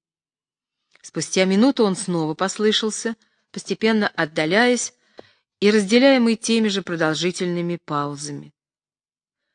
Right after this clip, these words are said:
Наконец она услышала вздох и тихое восклицание старика: "Благослови, Господи!" Затем опять послышался скрип сапогов, потом скрип двери, еще через секунду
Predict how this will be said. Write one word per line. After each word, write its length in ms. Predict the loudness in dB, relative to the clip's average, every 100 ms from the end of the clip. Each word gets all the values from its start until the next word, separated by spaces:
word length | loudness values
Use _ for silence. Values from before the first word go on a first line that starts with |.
| _ _ _ _ -6
Наконец 400 | 2 4 4 2
она 140 | 2
услышала 480 | 2 0 0 0 0
вздох 440 | -2 0 2 2 -2
и 80 | -10
тихое 400 | -6 -6 -4 -6
восклицание 680 | -8 -10 -8 -4 -4 -4 -8
старика: 640 | -10 -12 -12 -12 -12 -12 _ _ _ _ _
"Благослови, 720 | -10 -8 -6 -6 -4 -2 -2
Господи!" 880 | -2 -2 -2 -4 -14 -18 -20 -18 -20 _ _ _ _ _ _ _ _ _ _
Затем 360 | -6 -4 -2 -2
опять 260 | 0 -2 -4
послышался 640 | -8 -6 -8 -8 -8 -10
скрип 360 | -10 -10 -10
сапогов, 720 | -10 -10 -10 -6 -2 -2 -4 _ _ _ _ _ _
потом 300 | -2 2 4
скрип 380 | 2 2 2 2
двери, 560 | 0 -2 0 0 0 -8 _ _ _ _ -12
еще 360 | -2 0 2
через 280 | 0 -2 -2
секунду 640 | -4 -4 0 2 2 0